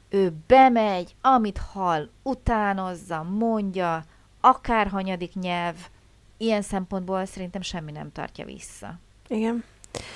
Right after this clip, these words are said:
Speaker 2: Akkor szerintem ugyanarra a következtetésre jutunk így a végén, amit a mu-,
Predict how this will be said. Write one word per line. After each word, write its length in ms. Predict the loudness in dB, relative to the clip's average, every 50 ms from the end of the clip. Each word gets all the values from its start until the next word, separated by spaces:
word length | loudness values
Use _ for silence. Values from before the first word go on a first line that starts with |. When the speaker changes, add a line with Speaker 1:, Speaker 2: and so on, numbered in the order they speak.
| -18 -20 -20 -20 -20 -20 -20 -20 -12 -4 -2
Speaker 2:
Akkor 260 | 0 4 6 6 6
szerintem 400 | 8 6 4 6 6 6 4 4
ugyanarra 540 | 4 6 4 4 4 4 2 2 4 4 4
a 60 | 2
következtetésre 1000 | 2 2 0 2 2 0 0 0 -2 -2 -2 -2 -4 -2 0 0 2 2 2 2 2
jutunk 400 | 0 0 -2 -2 -4 -4 -2 -2
így 140 | 0 2 2
a 60 | 2
végén, 640 | 4 4 2 2 2 2 4 4 4 4 2 0 -2 -4 -6
amit 400 | -2 2 2 2 2 2 2 2
a 60 | 4
mu-, 160 | 4 4 4